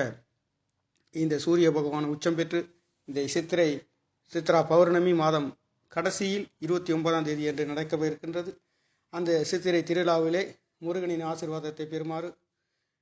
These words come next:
மிகவும் அன்புடன் கேட்டுக்கொள்கின்றேன். நன்றி, வணக்கம்.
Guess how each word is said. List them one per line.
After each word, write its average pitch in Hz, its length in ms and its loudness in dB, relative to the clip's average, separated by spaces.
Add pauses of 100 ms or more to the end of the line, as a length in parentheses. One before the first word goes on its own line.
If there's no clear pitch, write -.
(220)
மிகவும் 190 360 -6 (100)
அன்புடன் 170 480 -6
கேட்டுக்கொள்கின்றேன். 147 800 -16 (120)
நன்றி, 180 400 -18 (160)
வணக்கம். 139 480 -20